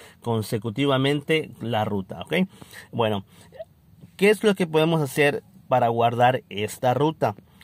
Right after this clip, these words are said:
Le voy a dar en los tres puntos y le voy a dar, este, compartir las instrucciones. Una vez hecho esto, vamos a tener la opción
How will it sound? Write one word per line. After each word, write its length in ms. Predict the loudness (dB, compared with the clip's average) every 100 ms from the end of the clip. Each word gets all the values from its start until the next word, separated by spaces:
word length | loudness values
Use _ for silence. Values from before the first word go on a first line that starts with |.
| -2
Le 80 | 0
voy 160 | 2
a 80 | 4
dar 300 | 4 4 2
en 140 | -2 -2
los 160 | -2
tres 260 | 0 0 0
puntos 640 | -2 -2 0 0 0 -4
y 120 | -4 0
le 80 |
voy 180 | 2 2
a 100 | 2
dar, 240 | 4 4 4
este, 720 | -2 -4 -2 0 0 0 -6 -14 -20 -20 -20 -2
compartir 580 | -2 0 -2 0 2
las 200 | 2 2
instrucciones. 800 | -2 -2 -6 -2 0 0 -2 -6 -20 -20 -20 -20 -20 -20 -20 -20 -20 -20 -20 -20 -20 -14 -2
Una 240 | 2 4
vez 180 | 4 2
hecho 300 | 0 4 4
esto, 480 | 4 0 0 0 -2
vamos 440 | -4 0 0 0 -2
a 20 |
tener 400 | -2 0 2 2
la 160 | 2
opción 580 | 0 -2 0 0 0 -4